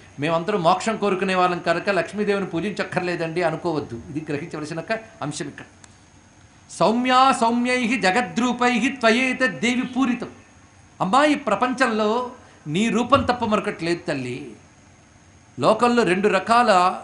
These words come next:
స్వరూపాలు కనబడతాయి, సౌమ్య, అసౌమ్య. అంటే సౌమ్యమైన రూపములు గోచరిస్తాయి, అసౌమ్య తీవ్రమైన తీక్ష్ణమైన రూపములు గోచరిస్తాయి. ఈ రెండు నీ రూపములే, ఈ రెండు రూపములుగా ప్రపంచంలో వ్యాపించి ఉన్నావు. ఇది తెలుసుకోవాలి ఇక్కడ.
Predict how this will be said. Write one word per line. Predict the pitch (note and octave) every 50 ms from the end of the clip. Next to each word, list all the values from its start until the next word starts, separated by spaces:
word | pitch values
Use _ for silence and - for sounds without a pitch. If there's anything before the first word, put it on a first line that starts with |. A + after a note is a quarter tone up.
| - - - - -
స్వరూపాలు | F3 E3+ G#3 A3 - G#3+ G3+ G3+
కనబడతాయి, | E3 E3+ E3+ F3 F3 - - C#3+ B2+
సౌమ్య, | - - E3+ F#3+ G#3 A3 A#3 A#3+ B3 C4 C4+ - -
అసౌమ్య. | E3+ D#3+ - - G#3+ G#3+ G#3 G3 F3 D3 A#2+ - - - - - - - - - - - - - - - - -
అంటే | - D#3 F#3+
సౌమ్యమైన | - - E3 E3+ G3+ G#3+ A#3 A#3+ B3+ C4 B3 C4 B3+ B3
రూపములు | A#3+ A#3+ A#3+ - A#3+ A#3 A#3 A#3+ A#3+
గోచరిస్తాయి, | G#3 F#3 G#3 G#3 G#3 G3+ F3+ F3+ - - C#3+ A#2+ - - - - - - - - - - - -
అసౌమ్య | C#3+ E3 - - C4 C#4 C4 A#3+ A3+ G#3+ G#3 G#3+ G#3+ F#3+ C#3 A#2 - - - - - -
తీవ్రమైన | F#3+ A3+ A3+ F#3 D3 B2+ A3+ A#3+ A3+ A#3 A#3 A3
తీక్ష్ణమైన | G#3+ A3 - B3 A3+ - - - - C4 B3 G#3+ G3+ G#3 A#3
రూపములు | A#3 A3 - - E3+ D#3+ F3 A#3
గోచరిస్తాయి. | G#3+ F#3+ E3+ E3+ D#3 C3+ B2+ - - D3+ D3 B2+ A#2+ - -
ఈ | E3
రెండు | F#3 E3+ G#3+ A#3 C4 B3 D#4+
నీ | D#4 C4 C4 C#4+ D4
రూపములే, | C#4+ C#4+ C#4 - A3 F3+ F3 D#3 E3+ G3 G3 E3 - - - - -
ఈ | F#3 F#3
రెండు | F3+ G3 A3+ A3+ C4+
రూపములుగా | A#3+ B3 C4 - C#4 B3+ B3 A#3+ A#3+ C#4+
ప్రపంచంలో | C#4 C#4 G#3 G3+ A#3 A#3 A3 A3+ G3+ F#3 G3 C4
వ్యాపించి | A#3+ G#3 F3+ F#3+ F#3+ G#3+ G3+ F3+ - - D3+
ఉన్నావు. | C#3 B2+ B2+ C#3 F3 F3 D3 -
ఇది | D3 G3
తెలుసుకోవాలి | - - C#3+ C#3+ - - D#3 D3 C#3+
ఇక్కడ. | C#3 - C3+